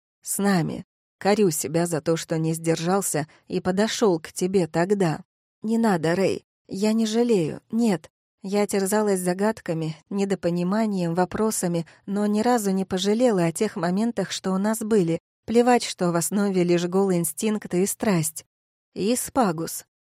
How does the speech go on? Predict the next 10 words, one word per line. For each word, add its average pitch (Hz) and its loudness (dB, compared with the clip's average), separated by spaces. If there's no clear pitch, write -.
И 247 4
он, 165 2
злая 196 2
насмешка 175 -4
судьбы. 175 -2
То, 196 0
что 185 -2
было 190 4
между 175 0
нами... 185 0